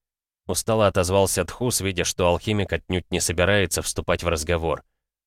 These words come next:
Мы добыли так называемое перо Феникса. Сильный артефакт, согласно поверьям поклонявшихся пронзающему небеса, средоточие силы и благости Феникса, дающее жизнь храму.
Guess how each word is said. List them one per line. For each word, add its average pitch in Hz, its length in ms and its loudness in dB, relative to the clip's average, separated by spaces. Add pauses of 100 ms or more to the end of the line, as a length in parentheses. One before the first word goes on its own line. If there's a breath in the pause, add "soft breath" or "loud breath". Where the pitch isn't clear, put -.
(480)
Мы 113 200 2
добыли 117 340 2
так 92 160 -4
называемое 95 680 2
перо 90 280 2
Феникса. 92 560 0 (520)
Сильный 123 480 2
артефакт, 113 800 -2 (220)
согласно 85 560 0
поверьям 90 500 2
поклонявшихся 87 760 -2
пронзающему 82 720 -2
небеса, 85 580 0 (540)
средоточие 98 720 -2
силы 113 420 0
и 104 220 -4
благости 90 640 -2
Феникса, 107 600 0
дающее 85 520 -2
жизнь 85 400 -2
храму. 95 440 0